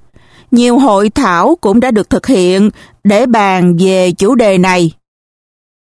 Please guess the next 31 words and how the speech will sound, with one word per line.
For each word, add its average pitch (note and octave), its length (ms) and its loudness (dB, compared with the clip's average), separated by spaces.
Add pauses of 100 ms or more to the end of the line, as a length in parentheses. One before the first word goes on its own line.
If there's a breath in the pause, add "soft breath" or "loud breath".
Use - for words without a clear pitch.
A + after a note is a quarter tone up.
(1600 soft breath)
Chodron C4 720 0 (280 soft breath)
gặp G#3 240 -2 (440)
Chogyam B3+ 680 0 (100)
Trungpa B3 440 0
Rinpoche A#3 720 -2
lần F#3+ 280 -2
đầu F3 460 0 (400 soft breath)
năm C4 220 2
một A3+ 200 0
nghìn G3 360 0
chín D4 280 0
trăm B3+ 140 0
bảy G#3 100 0
mươi C4 180 2
hai C4 500 0 (480 soft breath)
và A#3 400 0 (100)
với C#4+ 320 2
sự F#3 320 -2
khuyến D#4+ 220 0
khích - 240 -4
của A3+ 200 0
Trima A#3 380 0
Rinpoche, A3+ 840 -2 (540 soft breath)
bà A#3 400 0
đã G#3+ 180 0
nhận G3+ 380 2
Chogyam A#3 440 0
Trungpa A#3 400 0
làm F3 260 0
bổn F3 240 0
sư. A#3+ 320 0